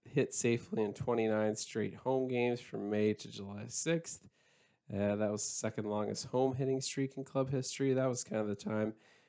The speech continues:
where you felt like anytime you saw him at the plate, he was gonna get a hit. And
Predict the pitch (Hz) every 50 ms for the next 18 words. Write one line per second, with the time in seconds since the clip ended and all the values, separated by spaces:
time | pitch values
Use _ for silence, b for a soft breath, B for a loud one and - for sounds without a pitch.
0 | b b - 113 107 107 104 107 101 - - - 113 110 - - 101 101 98 -
1 | - - - 110 113 107 107 - 104 107 104 104 101 101 - - 107 104 101 101
2 | - 110 - - - 107 107 101 110 107 110 110 107 107 - 113 101 104 101 104
3 | 98 101 - - 110 104 104 - - - b b b b b b b b - 110
4 | 107 104 101 101 101 101 95